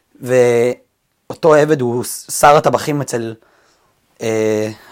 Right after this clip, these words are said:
המדינה המצרית, הוא, הוא איש חשוב, ויוסף בתוך הבית הזה מתחיל תהליך של, אה, בנייה אישית, הוא בונה את המעמד שלו מחדש, הוא עושה עבודה טובה, אז ממנים אותו לעוד כמה תפקידים, ובסוף הוא נהיה הבן אדם הכי חזק באותו בית.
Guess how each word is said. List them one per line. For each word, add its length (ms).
המדינה 640
המצרית, 400
הוא, 80
הוא 280
איש 140
חשוב, 360
ויוסף 1080
בתוך 220
הבית 300
הזה 200
מתחיל 320
תהליך 420
של, 360
אה, 640
בנייה 380
אישית, 360
הוא 80
בונה 180
את 100
המעמד 400
שלו 220
מחדש, 640
הוא 80
עושה 200
עבודה 240
טובה, 340
אז 100
ממנים 340
אותו 160
לעוד 160
כמה 220
תפקידים, 500
ובסוף 360
הוא 80
נהיה 260
הבן 140
אדם 180
הכי 160
חזק 240
באותו 260
בית. 420